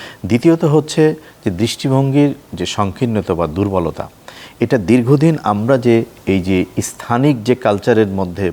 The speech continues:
পড়ে গেছি, এই কালচার থেকে আমি আমার টুপি দেখে অ্যাসাইন করতেছি কোন দিকে, পাঞ্জাবির কলার অথবা পাঞ্জাবির কাটিং দেখে বুঝতেছি। আমি বলবো এটা পরাধীন যুগের যে উত্তরাধিকার,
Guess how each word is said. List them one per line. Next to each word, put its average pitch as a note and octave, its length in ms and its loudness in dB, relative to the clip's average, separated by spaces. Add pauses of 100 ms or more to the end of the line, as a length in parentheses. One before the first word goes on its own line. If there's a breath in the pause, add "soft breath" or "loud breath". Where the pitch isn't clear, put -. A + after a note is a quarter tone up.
পড়ে B2+ 200 2
গেছি, - 360 -4
এই A#2+ 140 2
কালচার A2+ 440 0 (100)
থেকে - 300 -2 (560 loud breath)
আমি G#2+ 240 0
আমার G2 240 -2 (160)
টুপি A#2 380 2 (220)
দেখে G2+ 560 0
অ্যাসাইন G#2 400 -2
করতেছি - 420 -6
কোন F2+ 280 -4
দিকে, F#2 320 -2
পাঞ্জাবির G2 580 0
কলার F#2+ 360 0
অথবা F2 340 -6
পাঞ্জাবির F2+ 440 -4
কাটিং F#2 340 -4
দেখে F#2+ 200 -2
বুঝতেছি। F#2 500 -2 (340 loud breath)
আমি B2 180 0
বলবো B2 420 2 (100)
এটা A#2+ 180 0 (120)
পরাধীন C3+ 480 0
যুগের C#3+ 320 2 (520 loud breath)
যে G#2 120 2
উত্তরাধিকার, B2+ 720 2